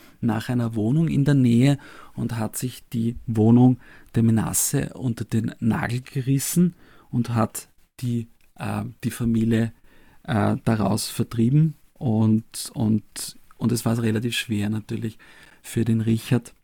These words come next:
der dann auch im Laufe der Zeit, er hatte zwar einen gewissen Schutz durch seine, in Anführungszei-, also durch seine nicht-jüdische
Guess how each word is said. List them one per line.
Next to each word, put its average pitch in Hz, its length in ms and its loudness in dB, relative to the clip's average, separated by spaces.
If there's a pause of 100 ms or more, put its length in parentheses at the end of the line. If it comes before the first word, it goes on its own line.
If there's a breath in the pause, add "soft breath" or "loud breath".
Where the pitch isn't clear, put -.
(160)
der 110 120 -2
dann 110 180 0
auch 104 300 -2 (420 soft breath)
im 113 140 -4
Laufe 104 380 -2
der 117 160 -6
Zeit, 104 380 -4
er 113 160 -4
hatte 117 320 -4
zwar - 240 -4
einen 113 300 2
gewissen 123 400 0
Schutz - 560 -2 (260)
durch 131 220 2
seine, 113 560 -2 (240 soft breath)
in 120 160 -6
Anführungszei-, - 640 -8
also 113 380 -6
durch 113 160 -4
seine 113 320 -2
nicht-jüdische 120 1040 0